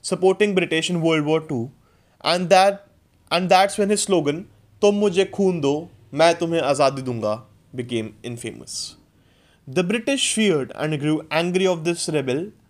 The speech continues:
and arrested him. He was later transferred to a house arrest after starting a hunger strike at the prison.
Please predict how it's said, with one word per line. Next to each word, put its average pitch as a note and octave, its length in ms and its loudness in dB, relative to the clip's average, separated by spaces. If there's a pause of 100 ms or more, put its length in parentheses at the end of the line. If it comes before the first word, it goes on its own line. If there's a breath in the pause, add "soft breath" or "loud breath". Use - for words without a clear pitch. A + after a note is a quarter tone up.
and D3+ 180 -4
arrested D3 440 -4
him. - 160 -16 (800 soft breath)
He F#3 120 -4
was F#3+ 200 0
later A#3 360 0
transferred F3 920 -2
to F3 140 0
a F3 40 0
house F3+ 380 2
arrest D#3 480 -6 (260 soft breath)
after E3+ 300 0
starting F3 480 0
a F3+ 80 2
hunger E3+ 460 -2 (160)
strike C#3+ 380 0
at C3+ 120 -2
the C#3 80 -4
prison. A#2 360 -10